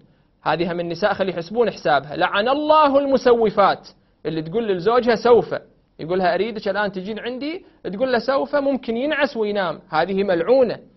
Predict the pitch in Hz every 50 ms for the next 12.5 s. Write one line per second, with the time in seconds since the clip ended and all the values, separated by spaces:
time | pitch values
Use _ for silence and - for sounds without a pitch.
0 | _ _ _ _ - 156 165 165 160 185 180 180 247 294 294 196 208 196 185 185
1 | 180 170 165 165 156 131 180 233 240 214 185 170 175 202 226 254 226 277 269 -
2 | 302 320 302 - _ - _ _ _ _ _ - 220 247 240 240 - 214 214 220
3 | 208 214 - - 294 311 294 247 196 190 185 185 180 185 185 190 202 226 294 302
4 | 302 - 311 294 277 294 311 302 262 277 269 277 302 302 294 285 277 262 214 226
5 | 220 220 202 180 170 - - _ _ _ _ _ _ _ _ _ _ _ - 214
6 | 202 - - 311 370 392 339 311 311 233 - - 302 320 311 294 285 277 302 330
7 | - - _ _ _ _ - 233 269 302 294 233 - 226 226 220 196 233 302 320
8 | 330 320 269 247 220 214 202 208 220 220 220 208 - - 214 220 226 247 277 277
9 | 269 294 302 294 - - _ _ _ _ _ - 196 240 311 330 294 247 240 220
10 | 208 254 262 254 226 196 185 180 185 180 - - _ _ _ _ - 370 320 240
11 | 220 - 220 208 208 202 - 196 202 190 - 185 180 165 170 202 202 202 - 208
12 | 190 185 - 185 185 185 185 180 -